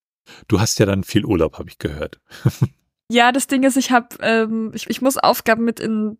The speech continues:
Speaker 2: den Urlaub nehmen, weil ich sonst einfach Deadlines nicht schaffe. Ups.
Speaker 1: Tja, I like deadlines, they make this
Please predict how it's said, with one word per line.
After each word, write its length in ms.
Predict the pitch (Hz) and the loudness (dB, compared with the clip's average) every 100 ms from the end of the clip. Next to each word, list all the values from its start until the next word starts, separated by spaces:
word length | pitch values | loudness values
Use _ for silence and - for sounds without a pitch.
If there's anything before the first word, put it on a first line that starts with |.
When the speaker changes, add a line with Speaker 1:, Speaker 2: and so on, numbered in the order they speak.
| - | -16
Speaker 2:
den 120 | - | -6
Urlaub 480 | - 214 190 190 - _ - | 0 2 4 2 -4 _ -4
nehmen, 380 | 202 202 196 185 | 0 2 2 2
weil 140 | 185 | 0
ich 40 | 190 | 0
sonst 320 | 190 185 - | 0 0 0
einfach 380 | - 165 - - | -4 -4 -8 -2
Deadlines 480 | - - 127 185 | 0 0 -2 -2
nicht 120 | - - | -2 2
schaffe. 400 | - - - - _ _ _ | 0 0 -2 -4 _ _ _
Ups. 400 | - 214 - - - _ _ _ | -2 0 -2 -2 -6 _ _ _
Speaker 1:
Tja, 340 | - 110 113 95 - - _ _ - | 0 2 2 -2 -10 -20 _ _ 0
I 120 | 101 | 4
like 280 | 98 98 - | 4 2 0
deadlines, 560 | 92 - 92 90 87 | 0 2 0 0 -6
they 100 | - | -6
make 280 | 90 90 92 - | -4 -4 -4 -4
this 320 | 87 - - | -6 -6 -8